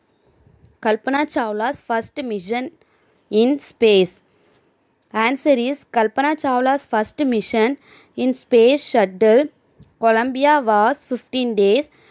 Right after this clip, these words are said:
sixteen hours and one thirty-four minutes long.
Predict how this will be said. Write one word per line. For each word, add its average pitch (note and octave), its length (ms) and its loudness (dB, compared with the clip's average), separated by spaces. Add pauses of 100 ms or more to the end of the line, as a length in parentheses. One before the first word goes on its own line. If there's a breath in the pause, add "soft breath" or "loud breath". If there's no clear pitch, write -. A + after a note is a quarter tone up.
(200 soft breath)
sixteen D#4+ 600 -2
hours A#3+ 460 2
and B3 360 0
one A3+ 400 0
thirty-four C4 640 2
minutes G#3 600 0
long. F#3+ 360 0